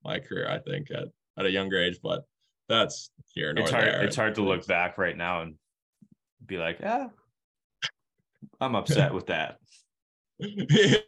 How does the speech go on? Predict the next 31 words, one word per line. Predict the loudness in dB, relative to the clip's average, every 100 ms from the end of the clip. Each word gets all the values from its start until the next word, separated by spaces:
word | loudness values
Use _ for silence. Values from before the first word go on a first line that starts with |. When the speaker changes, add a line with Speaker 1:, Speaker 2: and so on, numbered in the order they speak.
| _
Speaker 1:
Yeah, | 0 4 4
it's, | 2 0
you | 2 4
know, | 4 4
it's | 2 -2
just, | -6 -6 -8 _ _ _ _
it, | 4 4 6
that's, | 6 6 4 -6 -4
I | 2 4
guess | 4 0
I, | 0 0
that | 2 2
was | 2 -2
something | -6 -6 -10 -12 _
I | -4
wish | -2 -4
someone | -4 -6 -6
told | -6 -6 -6
me, | -10 -10 -10
you | -8
know, | -4 -4 -6 -8
when | -4
I | -2
was | -2
Speaker 2:
Yeah. |
Speaker 1:
younger, | -4 -8 -6 -6 -6
that, | -8 -12 _ _
you | -8
know, | -4 -2
it's | -4 -6
just, | -10 -10 -16